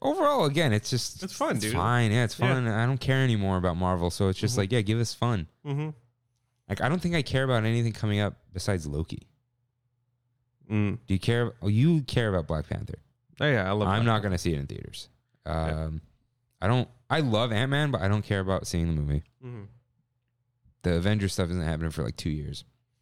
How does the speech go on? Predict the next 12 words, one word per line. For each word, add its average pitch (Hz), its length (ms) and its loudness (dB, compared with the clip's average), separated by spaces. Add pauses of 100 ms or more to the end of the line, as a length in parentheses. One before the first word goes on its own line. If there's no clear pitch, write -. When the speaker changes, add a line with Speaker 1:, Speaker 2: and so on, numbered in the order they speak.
(240)
Speaker 2:
You 170 80 -2
excited 208 280 0
for 147 100 0
Andor? 185 380 -4 (1700)
Speaker 1:
It's, - 120 -12
like, 107 100 -2
not 98 200 0
even 90 180 -2
on 80 140 -2
my 71 120 -8
mind. - 340 -18 (200)
Speaker 2:
No? 113 200 -10